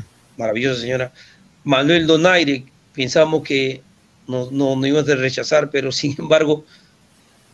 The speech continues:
en, creo que ni bien le dijimos, él nos llamaba para reunirnos, para ver cómo iba el proyecto. Él estaba preocupado cómo grabar. Coco Linares puso a su hijo, Coco Linares también, eximio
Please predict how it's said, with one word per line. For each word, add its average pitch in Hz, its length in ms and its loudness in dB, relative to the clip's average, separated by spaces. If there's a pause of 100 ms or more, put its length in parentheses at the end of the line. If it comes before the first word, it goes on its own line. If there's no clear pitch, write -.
(180)
en, 156 360 -2 (640)
creo 190 200 0
que 170 140 0
ni 165 160 0
bien 214 160 2
le 202 100 4
dijimos, 208 480 0
él 180 220 -2 (140)
nos 156 180 -2
llamaba 143 600 0 (420)
para 135 120 0
reunirnos, 147 220 -4
para 156 100 2
ver 156 80 -8
cómo 170 200 -4
iba 170 100 -2
el 143 60 -8
proyecto. 151 260 -10 (140)
Él 185 120 -2
estaba 190 220 2
preocupado 151 480 0
cómo 123 220 -6
grabar. 117 400 0 (400)
Coco 165 260 -2
Linares 147 640 2 (320)
puso 123 180 -10
a 127 40 -6
su 135 180 -8
hijo, 135 320 -6
Coco 127 260 -8
Linares 123 420 -4
también, 131 400 -10
eximio 127 640 -6